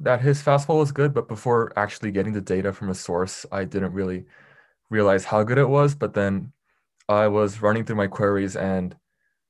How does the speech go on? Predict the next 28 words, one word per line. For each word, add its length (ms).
um, 500
these 300
names 240
keep 180
popping 360
up, 220
like 220
Gerrit 240
Cole 540
and, 540
um, 560
you 80
know, 100
Shane 300
Bieber 440
and 80
all 140
these 320
really 160
great 180
fastballs. 600
So, 440
yeah, 300
I 140
mean, 180
I 220
even 340
thought, 300